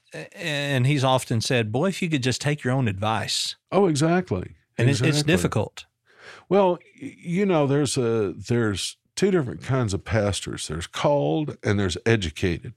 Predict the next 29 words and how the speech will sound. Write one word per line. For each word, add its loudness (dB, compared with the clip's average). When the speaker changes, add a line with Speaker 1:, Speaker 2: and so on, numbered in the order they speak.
Speaker 1:
<laughs> -2
Speaker 2:
And 0
folks 0
that 2
are 0
in 2
the 0
church -4
system -4
will 0
understand -2
what -2
I -4
mean -4
when -6
I -8
say 0
that. 0
But -4
basically, 0
what 2
it, -4
there's, -2
there's 0
a -2
separation 0
between -4
God 4
called 0